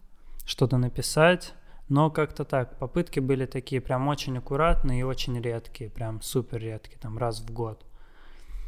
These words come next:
В основном именно был анализ всего, что происходит. Когда я решил, ну,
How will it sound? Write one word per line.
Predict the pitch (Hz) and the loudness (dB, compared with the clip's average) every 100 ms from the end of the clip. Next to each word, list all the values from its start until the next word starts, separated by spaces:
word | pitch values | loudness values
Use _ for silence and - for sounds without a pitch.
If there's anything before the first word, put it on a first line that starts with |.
| - | -2
В | 123 | 6
основном | 120 - 139 190 175 | 12 12 12 8 6
именно | 156 143 135 127 | 2 2 2 2
был | 127 127 | 0 0
анализ | 139 127 127 117 110 | 0 2 6 10 12
всего, | - - 123 135 | 10 6 2 0
что | - 120 | -2 -4
происходит. | 117 117 - - 113 107 - - - - - - - - | -4 -6 -6 -6 -4 4 6 10 10 10 2 -6 -12 -2
Когда | 135 127 135 135 127 120 120 - | 4 4 6 4 4 2 0 -4
я | 135 123 123 120 120 | -4 -2 -2 -2 -2
решил, | 120 120 - 131 120 120 - - | 0 0 4 2 2 -4 -14 -10
ну, | - | -2